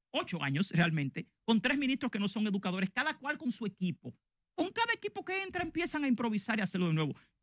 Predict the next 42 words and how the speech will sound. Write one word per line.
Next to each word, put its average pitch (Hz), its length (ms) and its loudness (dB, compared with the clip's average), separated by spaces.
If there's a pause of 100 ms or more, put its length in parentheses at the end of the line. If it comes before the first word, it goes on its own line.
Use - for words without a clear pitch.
(100)
Por 160 160 6
fin 262 240 4
llega 220 160 2
un 208 80 0
gran 196 200 2
educador, 202 600 0
Roberto 190 400 2
Fulcar. - 440 -6 (260)
Roberto 226 380 2
Fulcar 240 340 0
comienza 240 300 0
por, 196 120 -2
a 185 60 4
Fulcar 175 320 0
le 226 100 -2
tocó - 440 -8
una 190 160 4
etapa 190 300 -2
histórica, - 720 -6 (560)
nunca 240 380 6
antes 247 260 -2
vista 285 300 -2
en 220 80 0
el 202 140 0
siglo, 214 340 -2
en 190 140 4
este 214 180 -2
siglo 208 320 -2
y 165 60 2
en 160 100 2
el 143 80 0
siglo 240 260 0
pasado, 170 460 -2 (340)
quizás 196 240 4
tampoco 180 400 -4
la 160 160 0
pandemia. 147 560 0 (140)
Ningún 285 360 2
sistema 233 420 2
educativo 175 600 0
del 147 140 4
mundo, 156 600 2